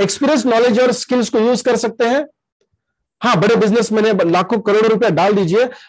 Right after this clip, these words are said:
और फिर खरीदिए इस experience knowledge। यस, खरीदिए, market से खरीदिए ना। अगर नहीं तो समर्थ नहीं करेंगे तो क्या करेंगे? आप नहीं करेंगे तो क्या करेंगे? My dear friends, आपके जो परिवार के सदस्य हैं, ये सपना देखते हैं तो किससे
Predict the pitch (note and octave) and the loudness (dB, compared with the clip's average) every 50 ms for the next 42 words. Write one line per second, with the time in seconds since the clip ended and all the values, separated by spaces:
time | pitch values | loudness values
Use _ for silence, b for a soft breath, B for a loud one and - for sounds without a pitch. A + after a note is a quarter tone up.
0 | B - E3+ E3+ E3 B3 C4 G#3+ - - A3+ C#4+ C#4+ B3+ C#4 B3+ G#3+ D#3+ C#3+ - | B -2 -2 -2 0 -2 -2 -2 -2 0 0 2 2 2 2 2 2 0 0 -2
1 | A#3 G3+ G3 - G3+ F#3+ - - - G#3+ A#3 A3 A3 G#3 F#3+ G3 G#3 G#3 G3 - | -4 -4 -4 -2 -4 -6 -4 -4 -2 -2 -2 0 0 0 0 0 0 0 -2 -8
2 | - - _ _ _ _ _ _ _ _ _ _ _ _ _ _ _ _ _ _ | -16 -20 _ _ _ _ _ _ _ _ _ _ _ _ _ _ _ _ _ _
3 | _ _ _ _ _ _ - G#3+ D4 D4+ - - - B3 D4 E4 D#4 D#4 A3 F#3+ | _ _ _ _ _ _ -4 -2 0 0 -2 -2 -2 0 0 2 2 2 2 0
4 | E3 D#3+ F3 F#3 A3 B3+ C#4+ A3 C4 B3+ A3 B3 D4+ D4 D4 C#4 F#3 D3 A#2+ - | 0 0 0 -2 0 -2 -2 -2 -2 -2 -2 -2 0 0 0 0 -2 -4 -6 -10
5 | _ _ _ _ _ _ _ _ _ _ _ _ _ _ _ _ _ _ - E3 | _ _ _ _ _ _ _ _ _ _ _ _ _ _ _ _ _ _ -2 0
6 | F3 G3+ F#3+ G3 A3+ C4+ C#4 - A3+ G3+ - G#3+ G#3+ A3+ A3+ G#3 G#3+ G#3+ G3+ G#3+ | 2 2 2 2 2 2 2 0 -2 -2 -2 -2 0 0 0 0 -2 -2 0 0
7 | G3 G3 G3+ F#3 F#3 E3+ G3 F#3 F#3 F3+ G3 F#3 F3 E3+ - B B B B B | 0 0 0 0 -2 -2 0 -2 0 0 0 0 0 -2 -2 B B B B B
8 | - - C#4 C#4+ - C#4 B3+ C4+ A3+ B3 A#3+ A#3+ A#3+ A#3+ G3+ A#3+ F#3 A3+ A3 A3 | -2 -2 0 0 0 0 0 0 0 0 0 0 0 0 -2 -2 -2 -2 -2 0
9 | G3+ A3 G#3 G#3 G#3+ G#3 G3+ G#3 A3 A3+ - A#3+ B3 B3 G#3+ - - - F#3 F#3+ | 0 0 0 0 0 0 0 0 0 0 0 0 -2 -2 -2 -6 -6 -4 -2 0
10 | G#3 A3 A3 - _ - A3 A3+ F#3 G#3 G#3+ G#3+ - F3+ F3 F3+ G3+ G#3 G#3 G3 | 0 -2 -4 -6 _ -4 -4 -2 0 -2 -2 -2 -2 -2 0 0 0 0 0 -2
11 | F#3+ G3+ F#3 F#3 - D#3+ D#3 G#3+ G#3+ - - F#3 D#3 D#3 F3 G3+ A3 A3 B B | -2 -4 -6 -4 -2 -2 0 0 -2 -2 -2 -2 0 0 0 0 -2 -4 B B
12 | B B B F#3 A3 A3+ A3+ - - G3+ F3+ F#3 - G#3+ A3 A#3 A#3 F#3 D#3 F3+ | B B B -2 -2 -2 -2 -4 -4 -4 -4 -2 -2 -2 0 0 0 0 0 0
13 | F3 F3 - - F3+ E3+ F#3 G#3+ A3+ A3+ B3 A3+ A3+ B3+ A#3+ - - - - - | -2 -2 -4 -4 -2 0 0 0 0 -2 -4 -4 -4 -4 -6 -6 -8 -8 -4 -2
14 | C4 | -2